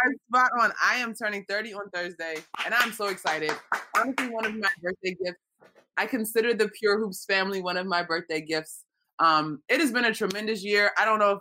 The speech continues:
listeners follow me on social spaces. You see me doing fifty but different things.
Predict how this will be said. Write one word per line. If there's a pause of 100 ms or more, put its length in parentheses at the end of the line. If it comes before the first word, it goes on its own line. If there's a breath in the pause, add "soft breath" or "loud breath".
listeners
follow
me
on
social
spaces.
You
see
me (140)
doing
fifty
but (120)
different
things.